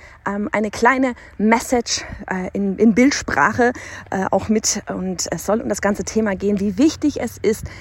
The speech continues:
sich Hilfe von außen zu holen, weil es dann einfach viel schneller geht, weil es viel einfacher wird, weil du eben immer in deinem Tunnel steckst. Und soll ich dir mal ganz kurz ein,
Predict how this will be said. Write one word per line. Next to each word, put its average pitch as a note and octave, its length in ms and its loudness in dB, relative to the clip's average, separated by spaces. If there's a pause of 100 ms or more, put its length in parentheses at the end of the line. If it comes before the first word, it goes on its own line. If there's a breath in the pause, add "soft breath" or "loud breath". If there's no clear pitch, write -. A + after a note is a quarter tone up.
(140 loud breath)
sich G3 420 -2 (160)
Hilfe C4 460 2 (300 soft breath)
von F#3 260 -4
außen C4+ 360 4
zu - 220 -4
holen, G#3+ 380 4 (260 loud breath)
weil F3+ 160 -2
es F3 100 -6
dann E3+ 100 -8
einfach E3+ 400 -10
viel A#3 280 -6
schneller B3+ 580 4
geht, B3 360 6 (280 loud breath)
weil F3+ 220 -2
es - 180 -6
viel A#3+ 240 0 (100)
einfacher B3+ 680 2
wird, G#3+ 220 0 (360 loud breath)
weil F#3+ 300 -4
du G3 120 -4
eben F#3+ 280 -2
immer E3+ 260 -6
in F3 80 -6
deinem D#3 280 -6
Tunnel E3 320 -4
steckst. - 360 -10
Und G3 160 0 (260 loud breath)
soll B3 140 2
ich D#4 60 4
dir D4 80 0
mal B3 120 2
ganz C4+ 180 0
kurz C4 240 -2
ein, A#3 120 2